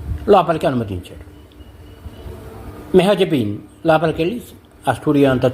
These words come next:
చూసి అక్కడ తోటల్లో ఆడుకుంటూ ఉండేది. ఇక తర్వాత ఏ రోజు కూడా గేట్ మ్యాన్ ఆమెను ఆపలేదు. ఆలీ బక్షి తన అందమైన ఈ రెండో కూతురు మెహజబీన్ని స్టూడియోలకు తిప్పుతూ, "అయ్యా, మా అమ్మాయి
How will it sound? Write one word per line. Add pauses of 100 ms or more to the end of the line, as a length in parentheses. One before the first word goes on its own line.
చూసి
అక్కడ
తోటల్లో
ఆడుకుంటూ (680)
ఉండేది. (1200)
ఇక
తర్వాత
ఏ
రోజు
కూడా
గేట్
మ్యాన్
ఆమెను
ఆపలేదు. (1900)
ఆలీ
బక్షి
తన
అందమైన (140)
ఈ
రెండో
కూతురు
మెహజబీన్ని (920)
స్టూడియోలకు
తిప్పుతూ, (1040)
"అయ్యా,
మా
అమ్మాయి